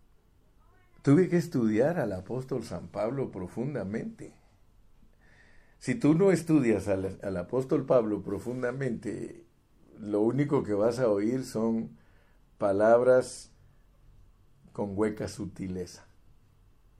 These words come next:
Si tú no captas la realidad del apóstol San Pablo. Porque resulta que el apóstol San Pablo era un hombre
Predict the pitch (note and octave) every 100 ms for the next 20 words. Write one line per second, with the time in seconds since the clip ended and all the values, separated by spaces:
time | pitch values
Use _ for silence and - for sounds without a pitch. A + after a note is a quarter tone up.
0 | - - - _ _ - - - - G2
1 | - A#2 A2 G#2 - G#2 G2 A2+ G#2 -
2 | - G#2+ F#2+ F#2 F#2 G2 F#2 F#2+ F2+ F2+
3 | F2 G2 G2+ G2+ G2 - G2 F#2 F2+ -
4 | F#2+ - F2 - E2+ D#2+ E2+ - - _
5 | - _ _ - _ - - - _ -
6 | - - - _ - G2+ G#2+ G#2+ B2 G#2+
7 | G2 F#2+ G#2+ - G2 F#2+ F2 - G2+ F#2+
8 | A2 G#2 G#2 F#2+ F#2+ F#2 F#2 F#2+ G2 F#2+
9 | F#2+ F#2+ G2 G2 F#2 G2+